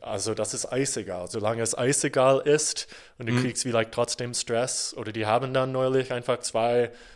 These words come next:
Speaker 1: weiße Amis ermordet. Also was,
Speaker 2: Ja, ja,
Speaker 1: was
Speaker 2: klar.
Speaker 1: willst du denn machen? Also
Speaker 2: Ja.
Speaker 1: deswegen, aber ich glaub, wenn, wenn ich da war, ja, ich hab mit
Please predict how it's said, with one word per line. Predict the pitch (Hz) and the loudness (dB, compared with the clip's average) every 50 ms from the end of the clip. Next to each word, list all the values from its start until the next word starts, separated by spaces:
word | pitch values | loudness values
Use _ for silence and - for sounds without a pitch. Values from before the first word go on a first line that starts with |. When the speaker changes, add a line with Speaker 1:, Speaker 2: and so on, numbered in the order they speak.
| - - | -12 -4
Speaker 1:
weiße | - 117 120 123 - - 123 - | -2 0 0 2 2 2 2 2
Amis | 113 117 123 123 117 107 107 98 - - | 2 2 2 2 0 -2 -2 -2 -2 -4
ermordet. | - 113 101 101 107 117 110 90 80 76 76 - - - - | -4 -6 -8 -6 -4 -4 -4 -4 -6 -12 -14 -14 -16 -10 -6
Also | - 143 113 101 113 107 107 107 | -4 -4 -4 -2 -4 -4 0 2
was, | 117 | 4
Speaker 2:
Ja, | 120 117 110 104 104 | 4 6 6 4 4
ja, | 107 110 110 | 2 2 0
Speaker 1:
was | 107 104 | 0 0
Speaker 2:
klar. | 117 110 | -2 -2
Speaker 1:
willst | 107 104 - 123 | -2 -2 -4 -4
du | 117 | -4
denn | 107 107 107 | -4 -4 -6
machen? | 110 104 98 - - - 80 80 | -6 -8 -8 -10 -12 -14 -14 -8
Also | - 110 113 | -2 2 4
Speaker 2:
Ja. | 117 120 113 107 | 6 6 6 4
Speaker 1:
deswegen, | 104 104 101 - - 117 117 117 113 113 113 110 107 - - - - - - - - - - - _ _ _ _ _ | 4 2 0 -2 -2 -2 -2 -2 -2 -4 -6 -8 -10 -12 -16 -20 -20 -20 -20 -20 -20 -20 -20 -20 _ _ _ _ _
aber | - 127 123 117 120 | 0 2 2 4 4
ich | 120 104 - | 2 0 2
glaub, | 131 127 127 127 123 123 - - - _ _ _ _ - _ _ _ _ _ | 4 6 6 6 4 2 -2 -14 -20 _ _ _ _ -20 _ _ _ _ _
wenn, | - 131 113 123 123 123 120 120 117 117 117 123 - _ - | -14 -8 -4 -2 -2 -2 -2 -4 -8 -10 -12 -12 -16 _ -16
wenn | - - 123 120 | -10 -8 -8 -6
ich | 123 143 143 - - - | -6 -6 -6 -6 -4 -2
da | 131 127 143 160 170 | 0 2 2 2 2
war, | 180 190 190 180 160 | 2 2 2 4 4
ja, | 135 123 123 131 139 139 | 4 4 4 4 4 4
ich | 131 117 - - | 2 0 0 0
hab | 117 117 113 120 | 0 0 0 -4
mit | 117 110 | -10 -10